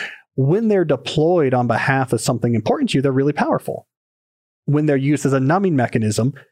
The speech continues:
it's really negative. If you're a whiskey connoisseur, whiskey could be a really positive thing. Like, "Wow, I just tried this new whiskey that this new distillery did, and they're doing something great, and it's really interesting." Or you're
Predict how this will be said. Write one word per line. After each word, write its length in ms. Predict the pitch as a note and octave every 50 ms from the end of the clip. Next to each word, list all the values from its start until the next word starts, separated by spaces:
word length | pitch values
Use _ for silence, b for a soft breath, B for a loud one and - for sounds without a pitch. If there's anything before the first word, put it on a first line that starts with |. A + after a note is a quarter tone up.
| B B -
it's 160 | - C#3 -
really 180 | D3 D3+ E3+ F#3
negative. 460 | F#3+ A#3 C#4+ B3 D3 G#2+ - F3+ -
If 140 | - C#3+ -
you're 160 | F#3 G3 F#3+
a 180 | F3 E3+ D#3 C3+
whiskey 400 | C3 D3 G#3 A3 - - F3 C#3+
connoisseur, 800 | - - C3 A2 G#2 G2 F#2 - - F#2+ D#2 - B2 E3+ G3 - -
whiskey 420 | D#3 C#3 D3+ F3 - - - F3+
could 160 | F3 - F3+
be 140 | D3 C3 C#3+
a 80 | F3+ F#3
really 260 | D#3 C3 C3+ D#3+ F#3
positive 480 | F#3 - - C4 D#4 D4 - A3+ D#3+ -
thing. 160 | - A2+ A2
Like, 140 | G#2+ - -
"Wow, 160 | D3 F3 E3
I 80 | C#3
just 160 | C3+ C#3 - -
tried 260 | - E3+ D3+ E3+ D#3+
this 200 | D3+ C#3 - -
new 400 | C#3+ D3+ E3 E3 D#3 D3+ D3+ C#3+ C3+
whiskey 440 | B2+ A#2+ C#3 D#3+ - - - D3+ D3
that 200 | C#3 C#3 B2+ B2+
this 220 | - B2+ A2+ - -
new 220 | D3+ C#3+ C#3 C3
distillery 560 | B2+ C3 D3+ D#3 - - F3+ D#3 D3 C#3 C#3+
did, 260 | C3+ C3 C#3 C#3 C#3
and 140 | C3+ B2 B2
they're 100 | B2+ C#3+
doing 200 | D3 G3 F#3+ F3
something 240 | - E3 D#3 C#3+ B2
great, 340 | B2 - C#3 D3 D3+ D3+ -
and 100 | C#3 B2+
it's 120 | A#2 -
really 240 | D3+ D#3 C#3+ C#3+ B2+
interesting." 500 | C#3 C3 - C#3 B2+ - C3+ B2+ B2 B2 B B B B B B B _ _ -
Or 340 | G#3 G#3 G#3 G3+ G3 F#3
you're 300 | F3+ F3 D#3+ D3+ D3 C#3